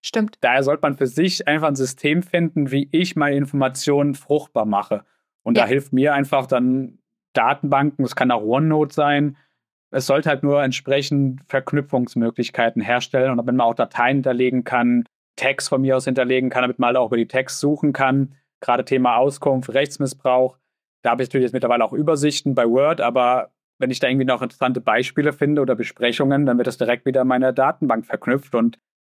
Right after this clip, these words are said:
Speaker 2: so suche ich halt auch, wenn ich irgendwie meine Arbeit an, <laughs> irgendwie mit dem Thema konfrontiert werde, hat meine
Speaker 1: Ja.
Speaker 2: Datenbank Antworten erstmal. Und dann, äh,
Speaker 1: Sehr,
Speaker 2: wird da
Speaker 1: sehr
Speaker 2: erstmal auf die Suche
Speaker 1: hilfreich.
Speaker 2: gegangen.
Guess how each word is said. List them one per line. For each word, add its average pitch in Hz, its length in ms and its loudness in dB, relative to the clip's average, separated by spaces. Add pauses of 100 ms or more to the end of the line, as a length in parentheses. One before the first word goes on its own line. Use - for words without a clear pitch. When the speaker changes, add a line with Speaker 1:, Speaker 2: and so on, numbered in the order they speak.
Speaker 2:
so 139 280 0
suche 196 320 2
ich 185 100 0
halt 131 120 2
auch, 123 200 2
wenn 127 120 2
ich 127 100 -2
irgendwie 131 440 2
meine 127 260 0
Arbeit 135 380 0
an, 135 180 0
<laughs> - 220 -4
irgendwie 156 360 0
mit 139 60 2
dem 135 100 0
Thema 147 280 0
konfrontiert 170 600 -2
werde, 175 320 2 (340)
hat 156 240 -2
meine 160 320 2
Speaker 1:
Ja. - 80 -12
Speaker 2:
Datenbank 147 640 -2
Antworten 131 540 -2
erstmal. 113 440 -2 (760)
Und 135 180 -2
dann, 117 300 2
äh, 151 160 2
Speaker 1:
Sehr, 147 140 4
Speaker 2:
wird 156 120 -4
da 175 40 2
Speaker 1:
sehr 160 100 4
Speaker 2:
erstmal 226 160 4
auf - 60 0
die 185 60 2
Suche 165 160 4
Speaker 1:
hilfreich. 151 160 0
Speaker 2:
gegangen. 123 280 -2